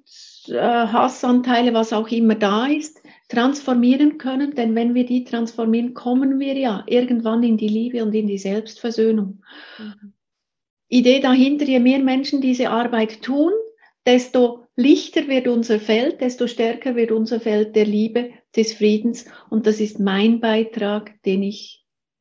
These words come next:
Speaker 1: eben zu diesem Thema leiste.
Speaker 2: Ja.
Speaker 1: Das kann man gerne auf meiner persönlichen Webseite anschauen,
Speaker 2: Mhm.
Speaker 1: äh, w w w
Speaker 2: Verlinke ich auch gerne dann in den Shownotes.
Speaker 1: Genau,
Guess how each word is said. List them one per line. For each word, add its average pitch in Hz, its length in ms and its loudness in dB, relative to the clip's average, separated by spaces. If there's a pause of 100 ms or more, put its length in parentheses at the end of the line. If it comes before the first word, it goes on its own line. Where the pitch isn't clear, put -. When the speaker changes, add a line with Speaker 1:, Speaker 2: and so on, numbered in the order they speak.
(1080)
Speaker 1:
eben 208 220 2
zu 220 160 -4
diesem 214 400 -4 (280)
Thema 208 340 2
leiste. 175 680 -6 (400)
Speaker 2:
Ja. 214 240 -12 (240)
Speaker 1:
Das 247 180 0
kann 254 140 4
man 226 160 6
gerne 220 320 4
auf 226 100 -6
meiner 208 280 0
persönlichen 214 680 -2
Webseite 208 640 -4
anschauen, 262 520 -4 (540)
Speaker 2:
Mhm. 214 100 -14
Speaker 1:
äh, 202 320 -8
w 220 140 2
w 220 120 2
w 214 180 4
Speaker 2:
Verlinke 233 520 2
ich 311 140 0
auch 285 180 0
gerne 302 420 4
dann 302 220 0
in 277 120 -4
den 247 160 -4
Shownotes. 254 580 0
Speaker 1:
Genau, 240 460 4